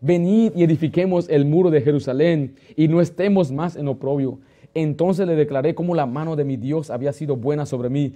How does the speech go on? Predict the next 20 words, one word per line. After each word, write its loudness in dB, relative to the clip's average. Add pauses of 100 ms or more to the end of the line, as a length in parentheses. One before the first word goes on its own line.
(160)
y -2
asimismo 0
las -2
palabras 0
que -2
el -2
rey 2
me -2
había 0
dicho, -4
y 0
dijeron, -2 (240)
"Levantémonos 2 (200)
y 0
edifiquemos". -2 (260)
Así -4
esforzaron -4
sus -8
manos -6
para -6